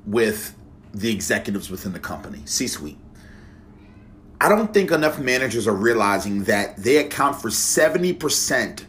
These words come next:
of the variance in employee engagement scores, A K A they make up seventy percent. They have to do with seventy percent of the feelings, the perspectives, the emotions,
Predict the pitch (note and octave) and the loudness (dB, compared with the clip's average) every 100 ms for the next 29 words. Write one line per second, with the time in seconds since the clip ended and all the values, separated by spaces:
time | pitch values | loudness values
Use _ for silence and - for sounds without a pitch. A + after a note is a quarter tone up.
0 | - - - - - A2+ A#2+ G2 B2 C3+ | -20 -20 -20 -2 0 2 0 2 4 4
1 | A#2 G#2+ - A#2 G#2+ - B2+ B2+ B2 A#2 | 2 -2 -2 -2 -2 0 4 4 4 -2
2 | G2+ A2+ G#2+ G2+ - - G2 - - - | -2 -2 -2 -6 -6 -4 -4 -6 -10 -16
3 | - - - - C#3 - A#2 A2 A2 G#2 | -16 -20 -8 0 0 2 -2 -2 -2 -2
4 | F#2+ F2+ B2+ D3 D3 - - - - - | -4 0 4 4 2 -6 -18 -20 -20 -10
5 | G#2+ A#2 C#3+ E3+ E3+ - - D3 D3 D3+ | -4 0 2 4 4 2 0 0 0 -2
6 | E3 C#3+ - C3 G#2+ B2 D3 D3+ B2 D3+ | -4 -4 -4 -4 -2 0 0 0 0 2
7 | C#3+ - - C#3+ D#3+ F3+ - - - B2+ | 0 -2 -2 -2 0 -4 -4 -6 -4 -4
8 | G2 - - - - - - B2+ A2 G#2 | -6 -14 -20 -20 -18 -12 2 2 2 -2
9 | B2+ A#2+ G#2+ - G3+ F#3 A2 - G2+ - | -2 -2 -4 -2 2 4 2 -6 -10 -10
10 | - G2+ C3+ A#2 A#2+ - - D3+ - F#2 | -8 -6 -4 -4 -4 -4 0 0 0 -6
11 | - - - - - A2+ C3+ C3+ A#2+ C#3+ | -6 -10 -12 -18 -8 -6 -4 -4 2 4
12 | A#2 - F2+ C#2 - | 4 0 -6 -10 -12